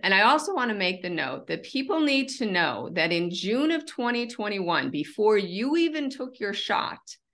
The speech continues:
the N I H was flying people out who had been injured, okay? If you've watched any of this series, you know that, um, Bree Dressen, who's the head of React nineteen, um, she was flown out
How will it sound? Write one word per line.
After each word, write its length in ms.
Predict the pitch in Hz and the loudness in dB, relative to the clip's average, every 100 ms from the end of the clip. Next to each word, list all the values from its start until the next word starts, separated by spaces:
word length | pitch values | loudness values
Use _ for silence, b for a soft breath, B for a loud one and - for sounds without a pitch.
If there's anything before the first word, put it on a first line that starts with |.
| B B B | B B B
the 180 | - 185 | -2 2
N 180 | 214 269 | 4 6
I 140 | 302 294 | 6 6
H 520 | 185 147 - - - - | 2 0 -4 -12 -14 -4
was 220 | 185 185 | -4 -4
flying 640 | - 196 208 226 240 240 | -4 2 4 6 4 0
people 320 | - 214 269 247 | -2 -6 0 2
out 340 | 170 165 165 - | 4 4 2 -6
who 100 | 180 | -4
had 320 | 175 185 226 | 2 2 4
been 160 | 269 269 | 2 2
injured, 640 | 277 269 139 127 185 226 - | 2 0 -2 -2 -4 -6 -6
okay? 480 | 196 160 143 185 B B - | -6 -2 0 0 B B -10
If 180 | 165 196 | -6 -4
you've 140 | 190 | 0
watched 340 | 190 214 220 | 4 4 4
any 200 | 214 214 | -2 0
of 80 | 214 | -2
this 180 | 202 202 | -4 -4
series, 340 | 214 208 208 | 0 0 0
you 120 | 185 175 | -2 0
know 320 | 180 180 180 | 2 2 2
that, 340 | 170 160 151 | 2 2 0
um, 260 | - 147 151 | -2 -2 -2
Bree 200 | 180 196 | -2 -2
Dressen, 460 | 180 175 180 165 190 | 2 0 0 -6 -6
who's 240 | 165 - | -6 -4
the 180 | 160 156 | -2 0
head 240 | 190 170 | 0 0
of 240 | 170 160 165 | 2 0 0
React 320 | 165 165 175 | 0 0 0
nineteen, 680 | 165 165 - 165 160 160 165 B B B _ - | -4 -4 -6 -4 -2 -4 -6 B B B _ -4
um, 500 | 160 143 143 143 - - | 0 0 0 -4 -8 -8
she 260 | - 233 | -4 0
was 220 | 240 285 277 | 0 0 -2
flown 460 | - 214 226 262 | -2 2 2 4
out 480 | 262 302 208 - - | 2 2 -2 -8 -14